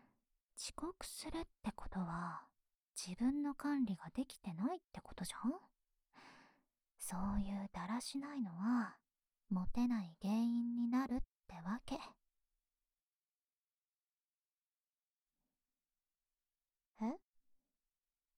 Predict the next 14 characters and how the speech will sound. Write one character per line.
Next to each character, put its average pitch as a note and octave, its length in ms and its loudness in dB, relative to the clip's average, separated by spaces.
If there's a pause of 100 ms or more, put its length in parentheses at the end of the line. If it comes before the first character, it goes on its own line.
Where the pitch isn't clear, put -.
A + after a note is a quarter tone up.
(320)
遅 - 180 -4
刻 F4+ 360 -4
し - 180 -2
た C4 160 0
理 F3 260 2
由？ G#3+ 120 2 (1600)
う D4+ 60 0
ん、 A#3+ 300 4 (180)
話 B3+ 280 4
し - 40 -8
て F#3 80 -4
み。 F#3+ 300 -2 (2750)
う B3+ 40 2
ん。 A3 240 6